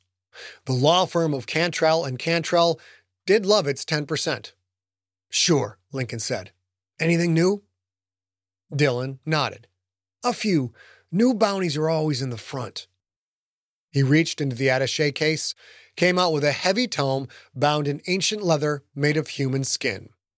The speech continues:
with the words, Baphomal's big binder of bounties burned into it. Dylan flipped it open.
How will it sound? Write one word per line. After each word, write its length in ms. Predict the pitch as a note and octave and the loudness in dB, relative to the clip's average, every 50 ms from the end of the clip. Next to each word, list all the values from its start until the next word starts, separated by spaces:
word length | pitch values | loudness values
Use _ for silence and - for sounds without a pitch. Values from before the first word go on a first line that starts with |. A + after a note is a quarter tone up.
| _ _ _ | _ _ _
with 160 | C#3+ D3+ D3 - | 0 0 2 4
the 80 | E3 | 4
words, 440 | D#3 D#3+ E3 F3 E3+ E3+ D#3 - - - - - - _ _ _ | 4 6 6 4 4 2 0 -4 -8 -8 -12 -20 -20 _ _ _
Baphomal's 800 | - A2+ G#2+ D#3 E3+ F#3+ - G#3+ G3+ F3 E3+ E3+ E3 E3 D#3 C3 | -6 0 2 4 4 2 2 0 0 2 2 4 4 2 2 0
big 320 | B2 A2 C3 F#3+ G3+ F#3+ D3 | -2 -2 0 0 0 0 0
binder 360 | D3 F3 F#3 F#3+ F#3 F#3+ F#3+ | 0 2 2 0 0 0 -2
of 100 | F3+ D3 | 0 0
bounties 540 | F3 E3+ D3 B2 A2+ A#2 B2 B2 - - - _ - | 0 0 0 -2 -6 -10 -10 -10 -10 -10 -10 _ -8
burned 460 | B2+ - D3 C3+ C3+ C3+ C3+ C3+ C3+ - - | -2 0 2 2 2 2 0 -2 -4 -6 -6
into 280 | C#3+ C3 A#2+ - G2+ | -6 -6 -6 -6 -10
it. 220 | - - - - - _ _ _ _ _ _ _ _ _ _ _ _ _ _ _ _ _ _ _ _ - C#3 | -12 -12 -16 -20 -20 _ _ _ _ _ _ _ _ _ _ _ _ _ _ _ _ _ _ _ _ -4 0
Dylan 340 | C3 C#3 C#3 D3 D#3 D#3+ | 0 2 2 0 -2 -4
flipped 280 | - - C#3+ B2+ - - | -6 -6 -6 -6 -4 -4
it 80 | C#3+ C3+ | -4 -4
open. 380 | B2 G#2+ - - - A2+ - | -4 -6 -8 -12 -18 -20 -20